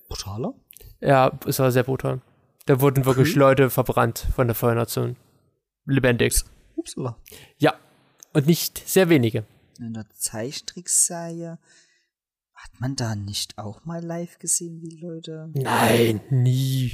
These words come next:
Speaker 2: Die Serie war ja für Kinder, Willi.
Speaker 1: Ach, Menno, ich dachte, das war für Er-, Erwachsene. <laughs>
Speaker 2: Ausgelegt für Kinder.
Speaker 1: Aber es gab schon so seine gruseligen Momente in der Anime-,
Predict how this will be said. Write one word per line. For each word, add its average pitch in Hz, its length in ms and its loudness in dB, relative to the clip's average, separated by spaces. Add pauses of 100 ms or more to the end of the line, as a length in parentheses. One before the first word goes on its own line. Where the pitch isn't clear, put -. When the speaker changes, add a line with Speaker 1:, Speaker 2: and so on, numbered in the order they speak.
(180)
Speaker 2:
Die 151 100 2
Serie 170 280 6
war 165 120 4
ja 156 80 4
für 160 120 2
Kinder, 214 380 4
Willi. 143 420 4 (460)
Speaker 1:
Ach, - 260 -12
Menno, 135 680 0
ich - 200 -2
dachte, 131 260 -2
das - 220 2
war 131 120 0
für 127 180 -4
Er-, 117 280 -4 (300)
Erwachsene. 156 760 2 (380)
<laughs> - 380 -14
Speaker 2:
Ausgelegt 160 680 4
für 156 160 -2
Kinder. 147 600 2 (400)
Speaker 1:
Aber 120 100 -8
es - 120 0
gab 135 180 0
schon 285 140 -2
so 143 100 -2
seine 120 280 2
gruseligen 127 600 -4
Momente 110 380 -2
in 107 140 -10
der 104 300 -4
Anime-, 110 320 -4